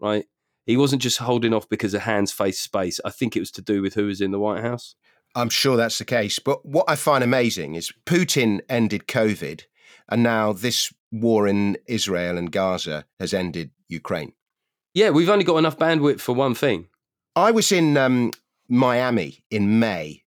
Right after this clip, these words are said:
Speaker 2: at a Bitcoin conference. You know, I'm into Bitcoin and all that. I got invited to this party and I met Robert F. Kennedy,
Speaker 1: Mm-hmm.
Speaker 2: who is J F K's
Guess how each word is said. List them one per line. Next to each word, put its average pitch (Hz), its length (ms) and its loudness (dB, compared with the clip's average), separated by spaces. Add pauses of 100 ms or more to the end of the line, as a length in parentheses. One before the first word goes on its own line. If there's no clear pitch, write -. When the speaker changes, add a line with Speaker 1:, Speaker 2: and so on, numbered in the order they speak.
Speaker 2:
at 104 100 -6
a 101 40 -4
Bitcoin - 480 -4
conference. - 560 -8
You 101 60 -4
know, 92 140 -2
I'm 87 80 -4
into 87 200 -8
Bitcoin 80 460 -10
and 78 100 -8
all 73 120 -10
that. 71 220 -10 (500)
I 123 80 -4
got 131 160 0
invited 120 420 -2
to 107 80 -6
this 101 140 -6
party 123 420 -2
and 95 60 -2
I 104 80 0
met 135 320 0
Robert 113 400 0
F. 107 240 -8
Kennedy, 104 500 -4 (420)
Speaker 1:
Mm-hmm. 98 200 -4
Speaker 2:
who 107 80 0
is 98 120 -4
J 117 280 0
F 101 180 -2
K's 95 720 -2